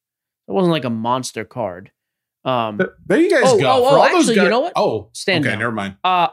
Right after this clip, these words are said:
Speaker 1: I pulled a Luka P S A ten Prism card out of Eddie's repack product. He calls it, it's like Harry Hands Hot Packs.
Speaker 2: I don't
Speaker 1: It's the
Speaker 2: count
Speaker 1: best
Speaker 2: that.
Speaker 1: repack around. That's, that's the only reason I bought it. And he runs it on Geo Breaks.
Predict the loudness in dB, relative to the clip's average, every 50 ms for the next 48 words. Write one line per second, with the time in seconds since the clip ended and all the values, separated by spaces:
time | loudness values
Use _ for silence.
0 | -2 -4 -4 -4 -4 -4 -2 0 0 0 0 0 0 -2 -2 -2 -2 -2 -2 -2
1 | 0 0 -2 -2 -2 -4 -4 -4 -2 -2 0 -2 -2 -2 -2 -6 -6 -4 -4 -4
2 | -4 _ -2 0 0 -2 -4 -2 -2 -2 -2 -2 -2 -4 -4 -4 -4 -4 -4 -4
3 | -2 -2 -2 -2 -2 -2 -4 -4 -4 -2 -4 -4 -4 -6 _ -10 -10 -10 -10 -12
4 | -10 -6 -4 -4 -2 -4 -6 -8 _ _ _ _ _ _ _ _ _ _ _ _
5 | -6 -6 -4 -2 -2 -2 0 0 -2 -2 -2 -2 -2 -2 -2 -4 -4 -4 -4 -6
6 | -4 -6 -4 -4 -4 -6 -8 -14 -18 -18 _ _ -4 -4 -2 -4 -4 -2 -2 -2
7 | 0 0 -2 -2 -2 -2 -2 -2 -2 -2 -4 -4 -6 -6 -6 -6 -6 -8 -14 -18
8 | -20 -20 _ _ -6 -6 -4 -2 -4 -4 -2 -4 -6 -6 -6 -4 -2 -2 -2 -2
9 | -2 0 0 0 0 0 -2 -2 -2 -2 -4 -4 -4 -2 -2 -2 0 0 -2 -2
10 | -2 -6